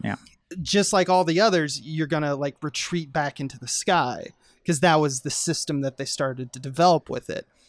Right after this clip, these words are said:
Speaker 2: You know, it doesn't like certain things, and when you give it to 'em, uh, they, the,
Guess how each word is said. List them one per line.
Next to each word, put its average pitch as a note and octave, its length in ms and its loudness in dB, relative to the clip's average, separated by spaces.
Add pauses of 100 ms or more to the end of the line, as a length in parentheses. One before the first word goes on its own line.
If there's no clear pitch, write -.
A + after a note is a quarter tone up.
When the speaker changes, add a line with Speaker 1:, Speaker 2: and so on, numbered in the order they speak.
(140)
Speaker 2:
You C#3+ 100 -4
know, C3 160 -2
it C3+ 140 -2
doesn't D3 360 0
like D3 240 0
certain C3 400 -4
things, F3 480 2
and D3 200 0
when C#3 100 0
you C#3 100 -2
give E3 220 4
it D3+ 120 -6
to C3 220 -4
'em, C3 260 -6 (520)
uh, C3 360 -2
they, B2+ 380 -4 (400)
the, C3 540 -2